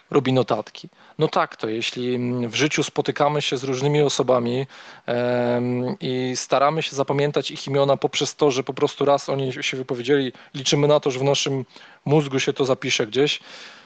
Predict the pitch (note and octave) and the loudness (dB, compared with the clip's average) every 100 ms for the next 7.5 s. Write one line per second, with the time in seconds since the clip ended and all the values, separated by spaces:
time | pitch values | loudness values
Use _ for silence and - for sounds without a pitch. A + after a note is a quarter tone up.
0 | - _ D3+ D3+ E3+ D#3 D#3+ F3+ F#3 E3 | -20 _ -4 0 2 2 4 2 2 -2
1 | E3 E3 E3+ D#3 D#3 D3+ D#3 D3+ E3 D#3+ | -6 -4 -2 2 2 4 2 2 2 2
2 | C#3+ C#3 C#3 D3 D#3 - - C#3+ E3+ - | 4 2 2 0 -4 -6 0 2 2 0
3 | E3+ D3+ - C#3+ C3 C3 C3+ C3 A#2 C3 | -2 0 0 0 2 0 0 -2 2 4
4 | C3 C3 - _ - C#3 A#2+ C3+ B2+ C#3 | 4 2 -4 _ -14 -10 -2 0 2 2
5 | D3 D3 C#3+ C3 A#2+ A2+ C#3 C#3+ B2+ - | 2 0 0 -4 -8 -2 0 0 -4 -6
6 | - C3 C3+ B2+ C3+ B2+ D#3 D#3 B2+ - | -12 -10 -6 -2 -2 2 4 4 2 -2
7 | A#2 A2+ G#2 A2 D3+ | 0 0 0 -2 -4